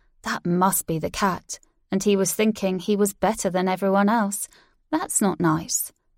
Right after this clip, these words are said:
Well, we'll teach him. She moved closer to the spot. It was inside a log. She could barely see him hiding through a hole in the top of the log.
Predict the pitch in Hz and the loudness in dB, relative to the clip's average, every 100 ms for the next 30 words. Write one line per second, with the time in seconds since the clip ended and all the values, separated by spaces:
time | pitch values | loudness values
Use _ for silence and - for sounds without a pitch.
0 | _ _ - 180 156 151 - _ _ 180 | _ _ -2 2 2 0 -8 _ _ 4
1 | 190 247 165 - - 165 196 - - - | 6 6 0 -2 0 -2 -2 -12 -20 -20
2 | - _ _ _ _ - - 277 240 240 | -20 _ _ _ _ -8 0 4 6 4
3 | - - 262 247 170 160 185 170 - - | 0 -4 0 0 0 -2 -2 -2 -2 0
4 | 196 - - - _ _ _ 202 196 202 | 0 -2 -10 -16 _ _ _ 0 4 2
5 | - 214 247 247 - 175 175 175 - 190 | 2 2 4 4 0 0 -2 -4 -2 0
6 | 185 175 165 170 - _ _ _ _ - | 2 2 0 -4 -20 _ _ _ _ -6
7 | 202 196 160 175 175 170 165 - 208 220 | -4 -2 0 4 6 6 2 0 0 0
8 | 165 160 - 202 220 165 165 - 180 175 | 0 -2 0 0 0 0 -2 0 2 2
9 | - 202 202 196 185 180 - 262 190 185 | 4 4 6 4 2 -2 -6 -4 -4 -2
10 | 180 175 180 | 2 2 0